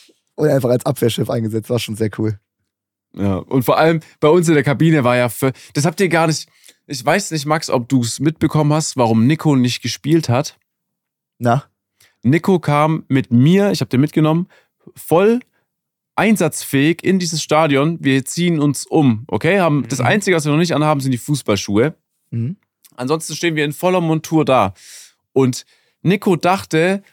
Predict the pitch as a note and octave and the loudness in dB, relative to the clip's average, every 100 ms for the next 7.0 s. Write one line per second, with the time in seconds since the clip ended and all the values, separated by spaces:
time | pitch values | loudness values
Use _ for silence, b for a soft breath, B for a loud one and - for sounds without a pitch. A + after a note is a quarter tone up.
0 | b B2+ A#2+ - - D3+ G3 G3 - D3 | b -2 -2 -4 0 2 0 -2 -4 -4
1 | D#3+ C3 C3 D3 E3 C#3+ B2 G2 C3+ D#3+ | -2 0 2 2 2 2 0 0 0 0
2 | - C#3+ C3+ C#3+ - D#3+ - - C#3+ C3+ | 0 0 0 0 -2 -4 -6 -4 0 0
3 | D#3+ E3 C#3 A#2+ B2 A2 B2+ C#3+ C#3+ C#3+ | 0 0 -2 0 -2 0 0 2 0 0
4 | A#2 B2+ - C3+ D3+ - A2 C3+ D3+ A#2+ | 0 -2 -2 0 0 -2 -4 -2 -2 -4
5 | - F#2 F2+ F#2 G2+ b b b b A2+ | -8 -6 -4 -4 -4 b b b b 0
6 | A2+ C#3+ C#3+ C3 A#2 F#3+ A3+ F3 F3+ | 2 0 0 0 2 2 2 0 -2